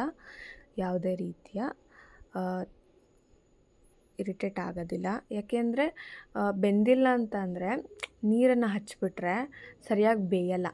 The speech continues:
ಗಟ್ಟಿ ಗಟ್ಟಿ ಆಗ್ಬಿಡುತ್ತೆ. So ಈ ಥರ ಬೆಂದಿದೆಯಾ ಅಂತ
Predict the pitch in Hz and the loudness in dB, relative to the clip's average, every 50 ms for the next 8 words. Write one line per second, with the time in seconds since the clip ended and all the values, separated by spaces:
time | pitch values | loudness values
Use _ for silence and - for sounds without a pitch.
0 | - - - - - - - - - - 214 208 208 208 - 226 214 220 - - | -8 -16 -20 -12 -10 -8 -8 -8 -4 0 0 2 2 2 2 2 2 2 0 -2
1 | - 208 202 190 180 165 165 185 170 170 - - - 170 - - - - - - | 0 0 0 0 -2 -2 -4 -6 -6 -6 -6 -8 -8 -10 -10 -10 -14 -18 -18 -18
2 | - - - - - - 294 285 277 277 277 277 277 294 294 240 190 202 190 185 | -20 -20 -20 -18 4 8 10 12 12 10 8 6 4 4 4 4 4 4 4 4
3 | 190 202 - 208 - 240 226 220 220 | 2 0 0 0 0 0 0 2 0